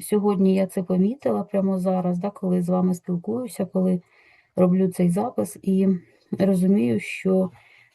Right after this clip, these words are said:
мені треба вже свідомо змінювати напрям силової лінії поля. Я б могла сказати, що це спеціальний такий рух, да, в напряму зростання,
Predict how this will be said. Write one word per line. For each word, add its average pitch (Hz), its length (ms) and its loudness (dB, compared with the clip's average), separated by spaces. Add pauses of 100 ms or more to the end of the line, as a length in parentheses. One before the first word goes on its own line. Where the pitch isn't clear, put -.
мені 185 300 4
треба 190 300 0
вже 185 240 0
свідомо 190 720 0
змінювати 214 800 -2
напрям 208 560 -2
силової 185 720 -2
лінії 185 580 2
поля. 170 480 -2 (1400)
Я 226 140 2
б 202 80 -2
могла 214 280 0
сказати, 190 500 -4
що - 260 -14
це 190 220 -2 (340)
спеціальний 220 720 0
такий 208 400 -2
рух, 196 320 -6
да, 202 160 0
в 202 80 -2
напряму 190 480 0
зростання, 196 800 -4